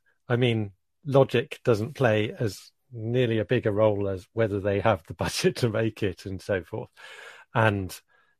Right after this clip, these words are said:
you could equally make the argument that when the snowmen and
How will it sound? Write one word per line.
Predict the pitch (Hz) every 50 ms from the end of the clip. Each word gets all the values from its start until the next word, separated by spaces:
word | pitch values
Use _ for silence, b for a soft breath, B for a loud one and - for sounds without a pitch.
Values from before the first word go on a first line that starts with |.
| _
you | - 127 120 131 117
could | - 135 135 123
equally | 175 196 185 160 151 156 - - 143 120 110 110
make | 104 110 117 120 160 - - - - _ _ _ _ _ _ _ _
the | - 127 120 139
argument | 147 127 110 113 107 92 117 107 98 98 95 139 147 - - -
that | 127 151
when | 127 120 113 107 98 98
the | 101
snowmen | 104 - - 127 117 107 107 101 95 92 90 92 95 101 - _ -
and | 123 107 101 92 92 90 90 87 -